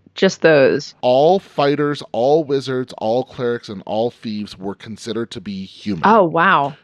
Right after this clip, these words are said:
Speaker 2: And if you wanted to play something that was not human,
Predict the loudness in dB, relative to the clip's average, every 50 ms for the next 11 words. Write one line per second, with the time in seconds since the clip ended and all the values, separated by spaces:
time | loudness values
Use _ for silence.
0 | _ -10 -8 -8 -8 -8 -8 -10 -6 -2 0 0 2 0 0 0 -4 -2 0 0
1 | 2 2 0 -2 -6 -8 0 0 0 0 0 -4 -6 -6 -4 -4 -2 -2 -2 -2
2 | -2 -4 -6 -8 -8 -8 -8 -6 -4 -4 -6 -8 _ -12 -8 -6 -4 -4 -4 -4
3 | -6 -8 -10